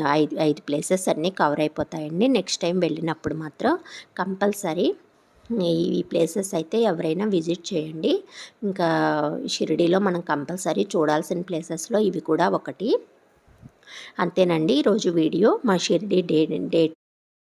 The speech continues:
వెళ్ళినప్పుడు ఈ రె-, రెండో రోజు ఇవి ప్లేసెస్ అన్నీ చూసేసామన్నమాట. మాకు ఇంకా నెక్స్ట్ డే మాకు, మ్, ట్రై-, నెక్స్ట్ డే ఈవినింగ్ మాకు ట్రైన్ ఉందండి. ఆ మార్నింగ్ మేము శని సింగనాపూర్ అవన్నీ వెళ్ళేసి రావాలి. ఇక్కడైతే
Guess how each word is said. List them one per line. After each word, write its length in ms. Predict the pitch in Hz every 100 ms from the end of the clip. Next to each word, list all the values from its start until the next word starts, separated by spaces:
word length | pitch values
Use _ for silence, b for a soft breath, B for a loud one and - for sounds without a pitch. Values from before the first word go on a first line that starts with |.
| _ _ _ _ _ -
వెళ్ళినప్పుడు 380 | 151 147 196 240
ఈ 140 | 214
రె-, 300 | 165 165 160
రెండో 300 | 170 160 156
రోజు 300 | 165 165 - 240
ఇవి 220 | 262 175 156
ప్లేసెస్ 460 | - 151 165 156 -
అన్నీ 240 | 147 170 220
చూసేసామన్నమాట. 960 | 208 151 143 - 160 151 143 139 135 233 349 B B B
మాకు 200 | 220 196
ఇంకా 200 | 196 190
నెక్స్ట్ 380 | 175 160 - - 175
డే 140 | 180 196
మాకు, 360 | 196 156 - 160 156 156 156
మ్, 160 | 165 165 208 170
ట్రై-, 300 | 165 - 165
నెక్స్ట్ 340 | 160 160 160 190
డే 140 | 180 190
ఈవినింగ్ 420 | 160 170 170 160
మాకు 280 | 240 185 -
ట్రైన్ 380 | 156 160 151 156
ఉందండి. 500 | 165 156 143 139 147 180
ఆ 100 | 202 190 165
మార్నింగ్ 480 | 160 151 151 156 240
మేము 240 | 262 220
శని 240 | 202 160 147
సింగనాపూర్ 600 | 202 170 165 160 151 160
అవన్నీ 400 | 180 160 156 165
వెళ్ళేసి 420 | 160 151 160 -
రావాలి. 440 | 160 170 175 165 320 480 B B B
ఇక్కడైతే 520 | - 208 185 170 226